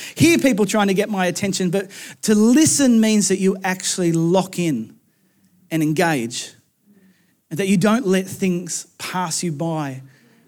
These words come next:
or distract you or drown you out. And John came as a voice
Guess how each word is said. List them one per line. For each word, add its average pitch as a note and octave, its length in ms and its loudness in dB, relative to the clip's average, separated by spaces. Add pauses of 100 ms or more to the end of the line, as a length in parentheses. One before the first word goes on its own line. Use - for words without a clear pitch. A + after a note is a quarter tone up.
(100)
or D#3+ 80 -4
distract F#3 640 -2
you D3+ 140 0
or C#3+ 60 -2
drown E3 340 -2
you D3+ 180 -2
out. D3+ 260 -4 (960)
And F3+ 220 2
John G3 680 2
came C#3 880 0 (240)
as C#3 160 -6
a C#3 40 -4
voice C3 800 -6